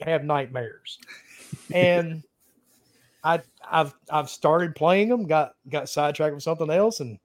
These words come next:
Speaker 1: never <laughs> launched 'em again.
Speaker 2: Yeah.
Speaker 1: I actually have a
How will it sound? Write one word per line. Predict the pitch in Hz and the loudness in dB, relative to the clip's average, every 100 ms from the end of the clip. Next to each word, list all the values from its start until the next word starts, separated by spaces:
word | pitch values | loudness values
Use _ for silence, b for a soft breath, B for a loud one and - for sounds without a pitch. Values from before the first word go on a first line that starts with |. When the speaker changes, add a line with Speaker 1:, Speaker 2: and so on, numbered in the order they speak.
| _ _ _ _ _ _ _ _ _ _ | _ _ _ _ _ _ _ _ _ _
Speaker 1:
never | 113 107 135 160 170 | -14 -8 -4 0 4
<laughs> | |
launched | 175 175 - | 4 4 0
'em | 180 | -2
again. | 185 220 143 - _ _ - - | -2 -2 -4 -10 _ _ -18 -10
Speaker 2:
Yeah. | 98 85 85 87 110 - _ _ _ _ | -8 -6 -8 -8 -10 -14 _ _ _ _
Speaker 1:
I | 156 202 208 | 2 4 4
actually | 202 185 156 | 2 -2 -6
have | 170 175 170 | -2 -2 -2
a | 156 147 139 120 | -2 -2 -4 -10